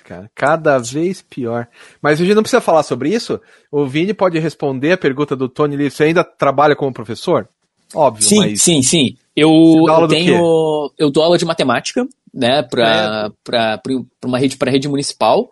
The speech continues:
Speaker 2: E, cara, eu, eu agora, né, antes eu, eu era professor na municipal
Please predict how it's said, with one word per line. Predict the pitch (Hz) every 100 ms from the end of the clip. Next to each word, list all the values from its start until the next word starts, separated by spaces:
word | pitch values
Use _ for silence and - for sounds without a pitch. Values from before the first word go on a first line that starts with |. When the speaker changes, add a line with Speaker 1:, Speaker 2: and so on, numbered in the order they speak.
| _ _ _ _ _ -
Speaker 2:
E, | 156 170 180 175 180 180 180 180
cara, | 269 262
eu, | 175 175 185
eu | 180 180
agora, | 165 156 214 240 147
né, | 151 175
antes | 143 170
eu, | 202 196
eu | 175 175
era | 175 185 175 156 127 _ _ _ _ _ -
professor | 160 170 156 160 247
na | 143
municipal | 135 131 135 156 135 131 185